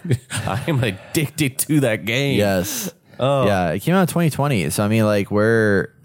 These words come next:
Speaker 2: we're coming to the end of twenty twenty-three. Like, it, it's totally fair to say, like, it's either gonna come out the end of next year or
Speaker 1: Yeah.
Speaker 2: early twenty twenty-five.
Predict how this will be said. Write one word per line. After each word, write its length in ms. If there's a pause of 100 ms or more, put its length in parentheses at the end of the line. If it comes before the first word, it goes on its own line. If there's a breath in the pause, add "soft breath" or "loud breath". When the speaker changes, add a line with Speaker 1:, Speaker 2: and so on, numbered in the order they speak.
Speaker 2:
we're 220
coming 280
to 80
the 120
end 100
of 80
twenty 200
twenty-three. 680 (440 soft breath)
Like, 200
it, 360
it's 280
totally 260
fair 240
to 100
say, 320
like, 120
it's 100
either 140
gonna 120
come 140
out 140
the 100
end 80
of 80
next 260
year 300
or 100
Speaker 1:
Yeah. 180
Speaker 2:
early 400
twenty 220
twenty-five. 640